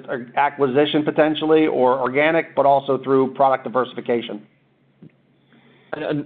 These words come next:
Speaker 2: and adding to, adding to both that, from the core T M S business, obviously we, we had some, um, constraining factors in, in Q three twenty twenty-one.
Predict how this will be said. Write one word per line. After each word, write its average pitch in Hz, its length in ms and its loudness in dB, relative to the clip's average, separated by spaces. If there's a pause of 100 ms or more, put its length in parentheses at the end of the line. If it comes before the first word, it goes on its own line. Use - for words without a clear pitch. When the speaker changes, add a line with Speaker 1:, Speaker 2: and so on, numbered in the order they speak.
Speaker 2:
and 143 220 -2
adding 156 380 2
to, - 100 -2
adding 151 260 0
to - 60 -12
both 131 260 -2
that, 127 320 -4
from 127 240 -10
the 123 80 -10
core 135 240 -6
T 135 180 -10
M 131 120 -6
S 123 100 -6 (140)
business, 123 420 -8
obviously 123 380 -8
we, 120 260 -10
we 131 140 -6
had 120 200 -4
some, 123 320 -8 (120)
um, 123 440 -16
constraining 131 540 -10
factors 123 480 -8
in, 120 340 -12 (120)
in 120 440 -10
Q 131 220 -10
three 127 140 -10
twenty 127 240 -8
twenty-one. 120 580 -6